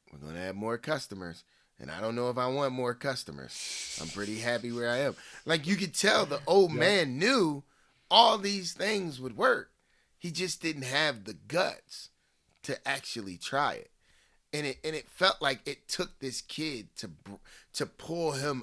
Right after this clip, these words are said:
Speaker 1: out of his fears of, "Hey, if you sell tea out of crystals, you're gonna sell more, more crystals and you're gonna sell tea." And the old man, the idea of it was something that it almost felt like the old man knew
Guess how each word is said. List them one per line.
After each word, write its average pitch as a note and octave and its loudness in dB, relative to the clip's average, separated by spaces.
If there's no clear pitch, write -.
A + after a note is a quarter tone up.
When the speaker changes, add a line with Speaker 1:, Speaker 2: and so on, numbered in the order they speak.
Speaker 1:
out C#3 2
of A#2 -4
his A2+ -8
fears G#2+ -10
of, A2 0
"Hey, C#3 -4
if - -16
you A2 -10
sell A#2+ -2
tea C3 -4
out F2+ -8
of G2+ -10
crystals, F#2 -8
you're G2+ -12
gonna G#2 -8
sell G2+ -6
more, F2+ -10
more F2+ -14
crystals F2+ -10
and C#3+ -6
you're A2+ -8
gonna G2 -10
sell D#2+ -12
tea." - -12
And B2 -4
the - -8
old D#3 0
man, C#3 0
the B2+ -4
idea D3+ 4
of C#3 -2
it B2 -8
was C3 -6
something C3+ 0
that B2+ -2
it A#2 -4
almost C#3 0
felt C3 -4
like A2+ -6
the G#2 -8
old A2+ -4
man F#2+ -10
knew A2 -6